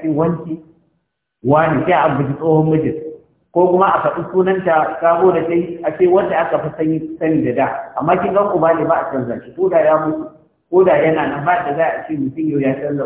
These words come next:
uba, wa baban shi da ya haife shi yanzu ba shi bane wani ne daban. To wannan yana cikin abin da za a gyara. Faɗin Allah, "Ud'uhum li abaihim," ya nuna ana danganta yara ne zuwa ga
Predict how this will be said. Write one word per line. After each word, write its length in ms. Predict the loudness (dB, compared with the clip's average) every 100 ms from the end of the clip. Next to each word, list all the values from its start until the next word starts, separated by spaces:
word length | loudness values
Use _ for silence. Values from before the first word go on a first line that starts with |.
| -4
uba, 180 | 0 0 0 -8 -16 -16
wa 200 | 0 2 2
baban 380 | 2 2 2 2
shi 100 | 0
da 80 |
ya 100 | 2
haife 220 | 2 0 0
shi 240 | 0 0
yanzu 200 | -2 0
ba 100 | -2 -4
shi 80 | -8
bane 220 | -6 -4
wani 220 | -2 2 2
ne 120 | 2
daban. 280 | -2 -6 -8 -12 -20 _ 0
To 60 |
wannan 260 | 2 4 4
yana 160 | 2
cikin 160 | 0 -2
abin 280 | -4 -4 -2
da 100 | -2
za 80 | -2
a 80 | -4
gyara. 280 | -4 -4 -4 -8 -16 _ 0
Faɗin 220 | 2 2
Allah, 400 | 2 2 2 2
"Ud'uhum 640 | 0 0 2 4 4 2 2
li 140 | 0
abaihim," 720 | 0 0 0 -2 -4 -8 -12 -20 _ _ _ -2
ya 200 | 0 2
nuna 260 | 0 0
ana 420 | 0 2 2 2 2
danganta 440 | 0 2 0 0
yara 380 | 0 2 2 2
ne 120 | 2 0
zuwa 200 | 2
ga 100 | 2